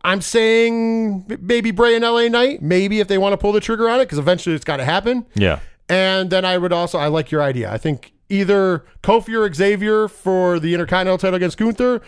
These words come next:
Speaker 1: or Imperium versus the New Day.
Speaker 2: Yeah. Either way it would work.
Speaker 1: Either day, either way, I like it.
Speaker 2: Yeah.
Speaker 1: Either way, I like it. And then you could set something up there.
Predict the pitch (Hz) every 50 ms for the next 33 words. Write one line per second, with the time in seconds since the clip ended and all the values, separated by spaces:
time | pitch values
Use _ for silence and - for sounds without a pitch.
0 | - - - - 165 170 175 175 160 156 143 - - 214 202 190 180 175 165 135
1 | 160 160 131 143 135 131 143 135 117 87 78 76 - - - - - - - -
2 | - 92 78 - - - - - - 127 151 165 165 139 135 123 107 92 85 80
3 | - 73 65 - - _ - - 185 233 254 262 233 247 247 254 - - 233 285
4 | 339 339 320 294 277 262 247 247 196 - - - - _ - - - - - 190
5 | 208 247 247 247 240 233 233 226 208 151 147 139 143 156 175 190 190 185 160 -
6 | 214 196 - - 190 180 170 175 165 151 - - 147 131 110 92